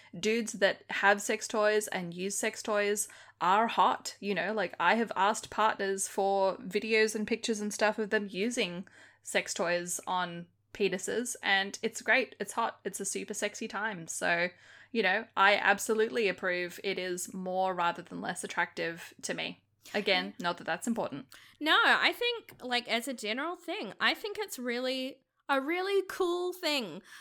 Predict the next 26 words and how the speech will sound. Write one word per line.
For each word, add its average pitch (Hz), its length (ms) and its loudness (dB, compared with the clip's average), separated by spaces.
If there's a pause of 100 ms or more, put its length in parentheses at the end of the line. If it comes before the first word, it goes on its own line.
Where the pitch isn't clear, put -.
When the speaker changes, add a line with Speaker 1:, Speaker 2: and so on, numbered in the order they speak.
Speaker 2:
for, - 180 -4
like, 226 420 0 (120)
someone 247 380 -2
as 247 140 -2
a 220 60 -2
sexual 240 480 -2
individual 277 840 -2
to 269 200 -4
put 247 360 -4
the 330 100 -4
time 254 640 -2 (420)
into 262 260 0
themselves, 349 760 -2
like, 226 520 2
a-, 247 340 -2 (200)
and 262 260 0
getting 277 300 2
to 339 120 -2
know 277 260 0
themselves 285 460 -2
like 196 160 -4
that. 180 240 0
I 247 140 4
think 311 240 -4
that 240 240 0
is 208 240 -4